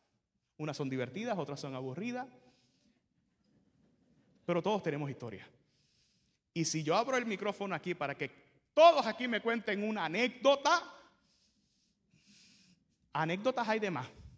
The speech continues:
<laughs> No dejes de contar tu historia, maestro. Ahí vemos una semilla, o varias semillas.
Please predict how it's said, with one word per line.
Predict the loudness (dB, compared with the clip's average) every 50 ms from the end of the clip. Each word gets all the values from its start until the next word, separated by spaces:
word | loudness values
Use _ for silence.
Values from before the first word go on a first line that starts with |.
| -20 -20 -16 -12 -10
<laughs> | -10 -10 -10 -12 -16 -16 -20 -20 -20 _ _ _ _ _ _ _ _ _ _ _ _ _ _ _ _ _ _ _ _ _ _ _ _ _ _ _ _ _ _ _ _ _ _ _ _ _ _ _ _ _ -4
No | -2 -2 0
dejes | 0 -2 -4 -4 -6
de | -8
contar | -8 -8 -8 -8 -8 -10
tu | -10 -10
historia, | -12 -10 -12 -12 -12 -12 -12
maestro. | -12 -12 -14 -16 -16 _ -18 -18 -18 _ _ _ _ _ _ _ _ _ _ _ _ _ _ _ _ _ _ _ _ _ _ _ _ _ _ _ _ -20 -20 _ -20 _ _ _ _ _ _ 0
Ahí | 2 4
vemos | 6 6 8 8 8
una | 6 6 6
semilla, | 6 4 4 4 2 0 -2 -4 -8 -10 -14 -20 -20 _ _ _ _ _ _ _ _ _ _ _ _ _ -6
o | 0 2
varias | 4 4 4 2 0
semillas. | -2 -4 -4 -4 -6 -8 -10 -10